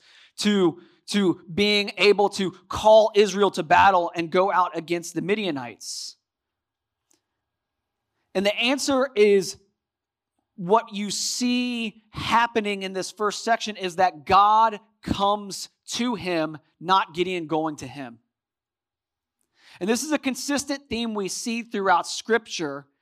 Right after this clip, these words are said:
is that God is often the initiator of deliverance and salvation.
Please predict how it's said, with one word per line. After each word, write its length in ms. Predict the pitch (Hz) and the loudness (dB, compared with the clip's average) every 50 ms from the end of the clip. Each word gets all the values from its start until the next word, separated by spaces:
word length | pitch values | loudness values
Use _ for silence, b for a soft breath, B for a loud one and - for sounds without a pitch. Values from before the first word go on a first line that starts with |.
| b b b b b b | b b b b b b
is 160 | 175 175 170 | -8 -4 0
that 320 | 175 190 185 180 160 160 135 | 0 0 0 0 -4 -8 -2
God 500 | 185 196 202 220 233 247 247 247 247 247 | 2 4 6 6 6 6 6 6 4 2
is 160 | 202 190 170 - - | -2 -6 -8 -4 2
often 520 | 185 185 208 220 226 226 - 226 220 214 185 | 4 6 6 6 4 2 -4 -8 -8 -8 -8
the 160 | 190 196 190 | -8 -6 -6
initiator 880 | 170 165 170 185 214 202 - - 208 202 190 175 165 160 156 156 156 | -6 -6 -4 -4 -4 -2 -2 -4 -2 -2 -2 0 0 0 -2 -2 -4
of 200 | - - 160 160 | -4 -4 -4 -4
deliverance 600 | 147 160 156 151 175 185 175 170 185 175 160 - | -4 -6 -4 -4 -4 -4 -4 -4 -8 -8 -8 -10
and 120 | - 151 143 | -12 -12 -10
salvation. 720 | - - 151 143 135 135 135 131 123 - - 120 104 117 | -4 -2 -2 -2 -2 -4 -10 -12 -12 -14 -16 -18 -20 _